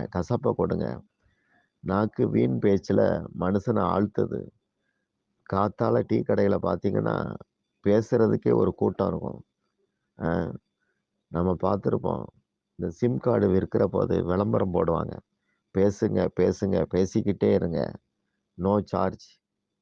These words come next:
அப்படி கட்டணம் இல்லை" அப்படிம்பாங்க. ஆனா யமன் சார்ஜ் பண்ணுவார். இது அந்த விளம்பரக்காரனுக்கு தெரியாது. நாக்கு வந்து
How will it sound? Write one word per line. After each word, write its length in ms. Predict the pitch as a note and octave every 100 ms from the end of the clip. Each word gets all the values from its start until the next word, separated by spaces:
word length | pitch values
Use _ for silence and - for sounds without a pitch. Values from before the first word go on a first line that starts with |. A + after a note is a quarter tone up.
| _ -
அப்படி 180 | - C#2
கட்டணம் 500 | F#2+ F#2 G#2+ G#2 G2
இல்லை" 220 | F#2 F#2
அப்படிம்பாங்க. 460 | F#2 E2+ D#2+ D#2+ - - _ _ _ _ _ _ -
ஆனா 180 | - G2
யமன் 400 | F#2 F2+ G#2+ A2
சார்ஜ் 320 | F#2 F2+ F2 -
பண்ணுவார். 420 | F#2 E2 D2 - - _ _ _ _ _ _ _ _ _ _ _ _ _ -
இது 180 | F#2+ G2+
அந்த 220 | G2 F#2+
விளம்பரக்காரனுக்கு 880 | F#2 G#2 A2 G2+ F#2+ F#2 F2 E2+ E2+
தெரியாது. 440 | E2 E2+ F2+ E2+ C2 - _ _ _ _ _ _ _ _ _ _ _ _ _ -
நாக்கு 440 | F#2 G#2+ B2 C3
வந்து 300 | A2 G2+